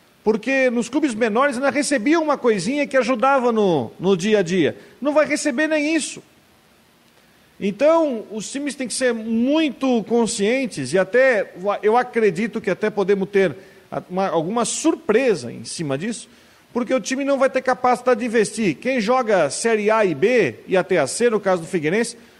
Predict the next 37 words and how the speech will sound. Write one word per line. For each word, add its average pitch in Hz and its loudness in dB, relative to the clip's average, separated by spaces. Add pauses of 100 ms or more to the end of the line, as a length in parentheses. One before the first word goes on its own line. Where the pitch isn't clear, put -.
(180)
não 202 2
vai 277 4
poder 262 0
queimar 233 -2
muito 233 -2
cartucho 226 0
na, 185 0
no 180 -4
Catarinense, 196 -2
onde 233 0
você 226 0
não 269 0
vai 233 0
ter 220 0
retorno 190 0 (440)
pra 220 0
depois 240 2
não 247 2
se 247 -4
balear 233 0
no 240 -2
Campeonato 233 -2
Brasileiro, 233 2
justamente 214 -2
por 226 -6
causa 208 0
desse 202 -2
novo 202 -2
formato 196 -2
de 190 -8
venda 196 -2
de 180 -8
televisão, 220 -2
onde 294 -6
não 294 -2
vai 254 0
entrar 262 -4